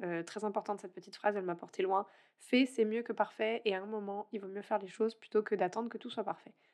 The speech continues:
Donc, je ne veux pas attendre que tous les éléments soient réunis, je vais te faire cet épisode parce que je trouve qu'il est très intéressant d'ailleurs. <laughs> Voilà, donc sur ce, <laughs> oui, il faut savoir que j'ai pas beaucoup dormi cette nuit aussi, donc un peu fatiguée.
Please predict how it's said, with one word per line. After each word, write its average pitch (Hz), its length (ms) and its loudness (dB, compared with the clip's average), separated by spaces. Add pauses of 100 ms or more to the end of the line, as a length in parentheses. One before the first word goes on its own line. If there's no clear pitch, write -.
(140)
Donc, 330 200 8
je - 120 -4
ne 208 80 0
veux 202 80 -4
pas 233 100 2
attendre 226 220 -2
que - 80 -14
tous - 120 -16
les 220 140 4
éléments 190 220 0
soient 196 120 -4
réunis, 190 380 0
je - 140 2
vais 285 100 4
te - 80 -2
faire 320 160 -2
cet 339 140 -2
épisode 285 480 -2
parce - 160 -8
que - 80 -6
je 220 60 4
trouve - 180 -16
qu'il 277 160 -4
est - 20 -4
très 254 160 0
intéressant 233 400 0
d'ailleurs. 185 300 2 (480)
<laughs> 349 80 10 (1080)
Voilà, 254 360 12 (100)
donc 240 180 -2
sur 220 220 2
ce, - 160 -6
<laughs> - 1040 -2
oui, 262 60 8
il 254 40 4
faut 262 60 -10
savoir 294 260 2
que 269 100 -18
j'ai - 60 -16
pas 233 160 4
beaucoup 262 200 -2
dormi 220 260 2
cette 202 200 -4
nuit 208 200 -2
aussi, 196 280 -4 (360)
donc 214 320 -2
un 214 100 2
peu 226 140 -4
fatiguée. 202 520 -4